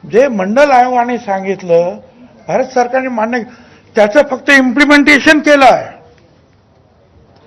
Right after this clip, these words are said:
त्यांना अधिकारच नव्हता कोणाला काढायचा आणि कोणाला घ्यायचा, कारण ते आयोगाच्या through तुम्ही यायला पाहिजे. आयोगाने मान्य केलं तर, आयोग तुम्हाला मान्यच करत नाही. त्यामुळे जे आहे,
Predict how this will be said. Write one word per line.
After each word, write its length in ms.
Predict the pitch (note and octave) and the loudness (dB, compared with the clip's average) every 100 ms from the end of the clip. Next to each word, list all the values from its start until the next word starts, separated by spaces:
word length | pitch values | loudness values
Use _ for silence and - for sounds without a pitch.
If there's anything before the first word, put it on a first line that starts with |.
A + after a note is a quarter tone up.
| _ _ _ F#3 | _ _ _ -6
त्यांना 220 | G#3 C4 | 0 0
अधिकारच 460 | G#3 A#3+ D4 E4 E4 | 2 0 2 4 2
नव्हता 400 | D#4 D4 C4+ G#3+ D3+ - - _ _ - - | 0 0 2 2 0 -14 -20 _ _ -18 -10
कोणाला 280 | G#3+ B3+ B3 | -4 -4 -2
काढायचा 440 | A3+ G#3+ B3+ B3+ | 0 2 0 -2
आणि 100 | B3+ | -6
कोणाला 360 | A#3+ A3+ B3 B3 | -6 -6 -4 -2
घ्यायचा, 360 | F#3+ F#3+ F#3+ B2+ - _ _ _ _ _ _ _ _ _ _ _ - | -2 -2 -4 -6 -14 _ _ _ _ _ _ _ _ _ _ _ -12
कारण 120 | A#3 | -10
ते 60 | C#4 - | -10 -2
आयोगाच्या 440 | G3 D4 E4 E4+ E4+ | 0 2 0 0 -4
through 240 | D4+ E4+ | -4 -8
तुम्ही 180 | D#4+ D#4 | -8 -4
यायला 220 | C#4+ B3+ A3 | -2 -4 -6
पाहिजे. 400 | G3 D3+ D3 C3+ _ _ _ _ | -6 -8 -14 -20 _ _ _ _
आयोगाने 360 | D#3 G#3 C4+ D#4+ | -6 -4 -2 -4
मान्य 280 | D4+ D4 D#4 | -6 -6 -6
केलं 260 | D4 D4+ | -6 -6
तर, 180 | D4 B3 G3 - | -6 -10 -14 -4
आयोग 240 | F#3+ C4 | -2 0
तुम्हाला 300 | C#4 C4 B3 | -2 -8 -10
मान्यच 340 | A#3+ C4+ D#4+ - | -8 -10 -10 -10
करत 380 | D4 D4 - A#3+ | -10 -10 -14 -20
नाही. 120 | G#3+ _ _ _ _ _ _ _ _ _ _ _ _ _ _ _ _ _ _ - | -20 _ _ _ _ _ _ _ _ _ _ _ _ _ _ _ _ _ _ -8
त्यामुळे 440 | A#3+ C#4 A#3+ A#3 | -6 -6 -6 -6
जे 100 | G#3+ | -4
आहे, 260 | G3 E3 | -6 -6